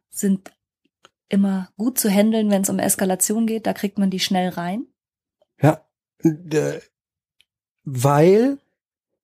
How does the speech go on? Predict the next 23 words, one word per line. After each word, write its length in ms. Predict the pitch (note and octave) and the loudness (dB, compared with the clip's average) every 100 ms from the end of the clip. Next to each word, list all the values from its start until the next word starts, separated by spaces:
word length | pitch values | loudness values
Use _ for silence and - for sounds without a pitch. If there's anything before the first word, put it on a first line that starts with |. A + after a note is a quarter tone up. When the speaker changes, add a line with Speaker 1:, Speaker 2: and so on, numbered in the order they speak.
| - | -4
Speaker 2:
mit 160 | F3 | 0
dem 120 | F#3+ E3 | 0 0
Frontalhirn 680 | - D#3 E3+ F3+ F3+ E3 E3+ | -4 -2 2 2 4 2 2
manchmal 380 | D#3 E3 D#3+ C#3 | 0 0 -4 -2
das 180 | C3+ - | -4 0
analytische 560 | D3+ D3 F3+ F3 - | 0 0 0 -2 -4
Denken 360 | C#3 A3+ C4+ C#3+ | 0 0 2 -2
auch 120 | B2 | -2
noch 120 | C#3 | -2
nicht 200 | B2 B2+ | -2 -4
so 100 | - | -8
groß 400 | - A#2+ B2 - - _ _ | -8 -4 -4 -6 -12 _ _
ausgeprägt 760 | - C3 - - - C3+ B2+ | 0 0 0 -10 0 0 0
ist 400 | D3+ G#3 C4 - _ | 2 2 2 -8 _
und 340 | - D3+ C#3+ - _ _ _ _ | 2 2 0 -14 _ _ _ _
damit 320 | - D#3 D#3 | 0 2 4
die 60 | D3+ | 0
Fähigkeit, 760 | - D#3 C#3+ - - C3+ C3+ _ | 0 2 2 -2 0 0 0 _
Alternativlösungen 880 | B2+ A#2+ A#2+ A#2 B3+ D#3+ C3+ B2 B2 | 0 0 0 0 0 2 2 2 0
und 140 | A#2+ | -2
sowas 300 | B2 A#2+ C3 | -2 -2 -4
zu 120 | - | -6
finden, 500 | C3+ D3 C#3 - F#3+ | -6 -2 -2 0 -2